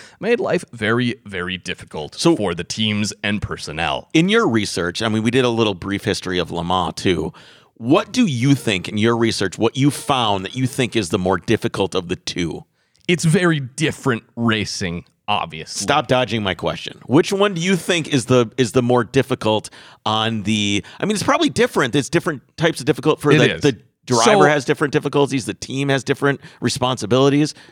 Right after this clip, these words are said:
Speaker 1: Let me tell you this.
Speaker 2: Which is harder to win? Let me say that.
Speaker 1: Let me tell you this first. Repairs were constantly having to be made to the cars, were, which were basically an added element of the race.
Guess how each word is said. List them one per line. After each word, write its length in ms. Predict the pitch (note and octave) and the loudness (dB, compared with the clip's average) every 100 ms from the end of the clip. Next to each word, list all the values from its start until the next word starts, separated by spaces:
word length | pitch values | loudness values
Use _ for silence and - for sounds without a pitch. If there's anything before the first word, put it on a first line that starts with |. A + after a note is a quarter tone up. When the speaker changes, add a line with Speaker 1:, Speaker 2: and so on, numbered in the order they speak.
| _ | _
Speaker 1:
Let 260 | - E3 G#3 | -2 0 2
me 140 | A3+ | 2
tell 240 | G#3 D#3+ D#3 | 2 2 2
you 140 | C#3 | 2
this. 180 | A2 G2 | 0 2
Speaker 2:
Which 160 | A3+ C4+ | 2 2
is 80 | |
harder 240 | G#3 A3+ F3 | 2 2 2
to 60 | |
win? 340 | B2+ G#2+ E2 - | 2 0 -2 -6
Let 80 | G#2 | -6
me 80 | |
say 160 | F#2+ F#2+ | -4 -4
that. 240 | E2 - - _ _ _ _ _ _ _ | -4 -6 -10 _ _ _ _ _ _ _
Speaker 1:
Let 160 | C#3 E3+ | 0 2
me 80 | F#3+ | 2
tell 220 | - D#3+ | 2 2
you 100 | C3 | 2
this 180 | G#2 - | -2 -4
first. 400 | - D2+ - - - - | -8 -8 -10 -18 -18 -2
Repairs 540 | - E3 - G3 B3 G#3+ | 2 2 2 2 2 0
were 80 | |
constantly 640 | D#3 - - E3+ - G3 E3+ | -4 -2 -2 0 0 2 2
having 260 | C#3 D3+ | 2 0
to 100 | C#3+ | -2
be 120 | C#3 C3+ | -2 0
made 400 | A#2+ A2+ A2+ A2 - | 0 0 0 -4 -12
to 240 | - C3 | -6 0
the 80 | C3 | 2
cars, 560 | E3 - G2 F2+ G2+ - - - | 0 -2 0 2 0 -6 -18 -6
were, 160 | C3 C3 - - - | 0 0 -2 -12 -2
which 200 | D#3+ - | 0 2
were 80 | F#3 | 0
basically 500 | E3+ G#3 A3 - C3 | 0 0 -2 2 2
an 100 | A#2 - | 0 -2
added 420 | A2+ A#2+ C3+ B2 - - | -2 2 2 0 -2 -2
element 520 | C3+ E3 B2 G#2 F2+ - A#2+ | 2 4 4 4 0 -2 0
of 300 | A#2 G2 G2+ | 0 -2 -4
the 120 | G#2 | 0
race. 440 | A2+ B2 - - | 0 0 -4 -18